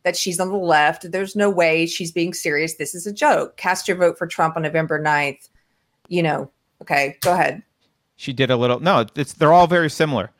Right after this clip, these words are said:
Speaker 1: Yeah.
Speaker 2: Skip the line, skip the p-, poll lines, uh, on election day. This is, that's almost exactly what Ricky Vaughn said. And text your vote. Text votes are legit.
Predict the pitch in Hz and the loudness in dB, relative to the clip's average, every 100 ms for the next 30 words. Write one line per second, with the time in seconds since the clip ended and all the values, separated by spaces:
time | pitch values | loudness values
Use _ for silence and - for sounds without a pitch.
0 | _ _ - 165 - - 160 156 160 160 | _ _ -2 0 0 -2 0 2 2 0
1 | 156 - 185 - 139 - 170 165 165 151 | -4 -6 -6 -6 -8 -2 2 4 4 2
2 | 151 190 - _ _ _ - 131 - 135 | 0 -4 -12 _ _ _ 0 0 2 0
3 | 131 131 - 135 131 147 143 135 117 - | 2 0 -4 -4 0 0 0 -6 -8 -2
4 | 131 135 135 113 101 117 131 131 107 104 | -2 -2 -4 -6 -6 -6 -6 -6 -8 -8
5 | - 101 98 - 113 - _ _ - - | -12 -12 -12 -8 -10 -10 _ _ -6 -2
6 | 208 - 214 240 302 - _ _ _ _ | -4 -4 0 2 2 -2 _ _ _ _
7 | - 226 - 226 220 - 190 220 208 135 | -2 -2 0 0 0 2 2 4 2 2
8 | 170 233 - - | 4 4 0 -12